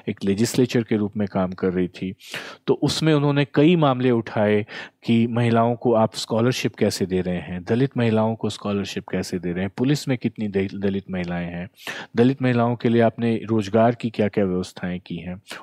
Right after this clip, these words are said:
और ऐ-, इस तरह के कई, अ, मामले उठाए। और यह सिर्फ दाक्षायणी ही नहीं, बाकी महिलाएं भी उठा रही थीं। और ये बात मैं इसलिए यहाँ पर, अ, फ्लैग करना चाहता हूँ कि, अ,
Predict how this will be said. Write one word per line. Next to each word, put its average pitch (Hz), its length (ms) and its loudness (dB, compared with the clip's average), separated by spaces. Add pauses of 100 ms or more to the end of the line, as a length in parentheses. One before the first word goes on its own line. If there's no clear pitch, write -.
और 143 240 4
ऐ-, 147 120 2 (100)
इस 156 160 0
तरह 160 180 4
के 160 240 2
कई, 160 220 4
अ, 117 480 0 (240)
मामले 107 420 0
उठाए। 113 300 0
और 165 120 2
यह 180 260 6 (300)
सिर्फ 180 220 2
दाक्षायणी 156 600 4
ही 190 120 4
नहीं, 147 220 2
बाकी 123 380 2
महिलाएं 117 400 2
भी 110 100 0
उठा 101 300 -2
रही 90 180 0
थीं। 147 220 -4 (280)
और 143 120 4
ये 156 80 6
बात 156 280 4
मैं 160 200 0
इसलिए 170 300 2
यहाँ 147 160 4
पर, 139 320 4
अ, 113 240 4
फ्लैग 117 400 0
करना 123 260 0
चाहता 110 340 0
हूँ 160 140 -6
कि, 151 220 0 (340)
अ, 110 240 2